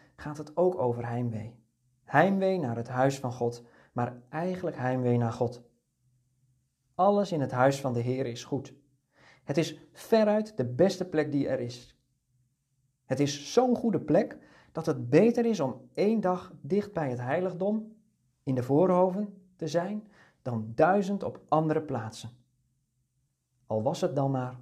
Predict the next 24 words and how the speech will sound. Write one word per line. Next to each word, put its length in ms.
op 180
de 100
drempel. 500
Herken 340
je 80
dit 160
gevoel? 540
Geeft 260
deze 260
psalm 400
woorden 420
aan 160
dingen 260
die 140
in 120
jouw 200
hart 220
leven? 540
Ik 120
hoop 220
dat 180
echt. 420
Mijn 240
hart 340